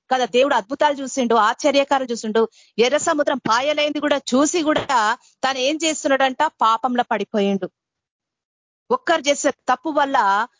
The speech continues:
అక్కడ కుటుంబం, కుటుంబం అంతా అగ్ని చేత కాల్చివేయబడ్డది. ఈ రోజు నువ్వు దేవుని బిడ్డవై సృష్టి యావత్తంతా మూలుగుతా ఉంది. ఎవరు ర-,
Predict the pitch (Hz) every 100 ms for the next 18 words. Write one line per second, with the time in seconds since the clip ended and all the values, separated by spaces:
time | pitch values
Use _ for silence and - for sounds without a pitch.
0 | _ 226 - 240 - 254 277 254 - 262
1 | 269 240 233 233 254 196 247 226 - 233
2 | - - - 220 202 202 196 175 190 -
3 | _ _ _ _ _ _ _ _ - 240
4 | 285 330 311 320 294 262 294 349 214 254
5 | 311 320 302 285 285 269 233 254 269 277
6 | - 302 277 277 302 - 302 302 302 311
7 | 247 277 294 302 285 277 269 269 - _
8 | _ 208 226 269 302 269